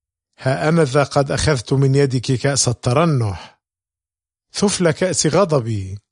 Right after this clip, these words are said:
لا تعودين تشربينها فيما بعد، وأضعها في يد معذبيك الذين قالوا لنفسك: "انحني لنعبر"،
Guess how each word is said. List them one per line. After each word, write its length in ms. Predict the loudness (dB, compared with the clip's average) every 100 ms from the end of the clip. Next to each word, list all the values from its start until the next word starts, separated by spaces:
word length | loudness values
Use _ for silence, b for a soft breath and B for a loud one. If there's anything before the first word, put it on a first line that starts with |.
| _ _ _ _ _ _ _ _ -4
لا 200 | 0 2
تعودين 760 | 2 2 4 4 4 4 2 2
تشربينها 920 | 0 2 2 2 2 4 4 4 2
فيما 360 | 2 2 2
بعد، 480 | 2 2 2 -2 -10 -16 -20 _ _ _ _ _
وأضعها 720 | -6 -2 -2 2 4 4 2 0
في 220 | 0 2
يد 180 | 2 2
معذبيك 800 | 0 2 0 0 0 0 0 0
الذين 460 | 0 2 2 2
قالوا 460 | 0 2 2 2 2
لنفسك: 640 | 2 0 0 0 -2 -2
"انحني 640 | 0 0 0 2 4 4 4
لنعبر"، 920 | 2 4 2 2 0 0 0 -2